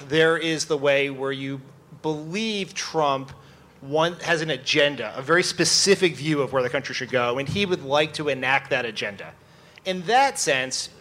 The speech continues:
picking a fight with Mitch McConnell would be a very bad idea 'cause he's the only one who can help him do that.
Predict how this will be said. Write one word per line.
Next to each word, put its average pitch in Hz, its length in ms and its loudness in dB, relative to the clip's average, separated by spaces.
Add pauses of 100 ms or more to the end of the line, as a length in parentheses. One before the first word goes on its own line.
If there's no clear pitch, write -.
(100)
picking 160 200 -2
a - 20 2
fight 156 100 4
with 143 80 2
Mitch 139 100 0
McConnell 135 240 0
would 117 80 -2
be 120 80 -4
a 117 60 -6
very 120 160 -2
bad 123 160 2
idea 220 280 6
'cause 156 180 -2
he's 170 200 -6
the 180 100 -2
only 170 280 4
one 151 240 4
who 139 100 -2
can 139 120 -2
help 120 180 0
him 113 60 -10
do 131 160 -6
that. 90 200 -12